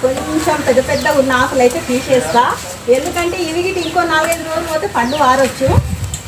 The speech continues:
చూడండి, మనము వర్షం అనక, ఎండ అనక, గాలి అనక ఇట్లా కష్టపడితేనే మన కడుపులోకి తిండి అనేది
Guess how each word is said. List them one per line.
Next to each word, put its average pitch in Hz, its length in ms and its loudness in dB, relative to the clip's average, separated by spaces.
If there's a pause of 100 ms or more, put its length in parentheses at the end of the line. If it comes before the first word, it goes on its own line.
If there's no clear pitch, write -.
(1500)
చూడండి, 330 380 2 (160)
మనము 294 320 0 (240)
వర్షం 269 320 2 (100)
అనక, 269 200 -4 (260)
ఎండ 277 220 -2
అనక, 262 240 -2 (220)
గాలి 254 260 4
అనక 254 220 -4 (180)
ఇట్లా 262 240 -2
కష్టపడితేనే 254 800 0 (100)
మన 240 120 0 (100)
కడుపులోకి 247 640 2 (580)
తిండి 285 300 0
అనేది 262 260 -2